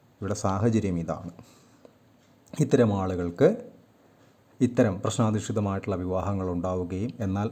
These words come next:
അതിൽ പിന്നീട് അതിനേക്കാൾ മോശമായിട്ടുള്ള അനുഭവങ്ങൾ വിവാഹ ജീവിതത്തിൽ സംഭവിക്കുകയൊക്കെ ചെയ്യുന്നത് സ്വാഭാവികമായി സംഭവിച്ചുകൊണ്ടിരിക്കുന്ന ഒരു കാര്യം തന്നെയാണ്. ഇവിടെയും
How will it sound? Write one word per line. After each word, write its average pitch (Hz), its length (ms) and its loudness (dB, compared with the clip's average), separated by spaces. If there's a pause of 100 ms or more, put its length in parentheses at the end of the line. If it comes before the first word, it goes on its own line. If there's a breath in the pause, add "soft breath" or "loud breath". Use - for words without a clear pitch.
(120)
അതിൽ 139 180 6 (120)
പിന്നീട് 107 380 6
അതിനേക്കാൾ 117 360 4 (100)
മോശമായിട്ടുള്ള 101 560 0
അനുഭവങ്ങൾ 92 440 -2 (800 loud breath)
വിവാഹ 113 260 6 (120)
ജീവിതത്തിൽ 95 400 -2 (100)
സംഭവിക്കുകയൊക്കെ 92 840 -4
ചെയ്യുന്നത് 90 360 -2 (360 loud breath)
സ്വാഭാവികമായി 110 880 4
സംഭവിച്ചുകൊണ്ടിരിക്കുന്ന 98 880 -2
ഒരു 92 160 -4
കാര്യം 87 300 -4
തന്നെയാണ്. 82 360 -4 (760)
ഇവിടെയും 113 420 6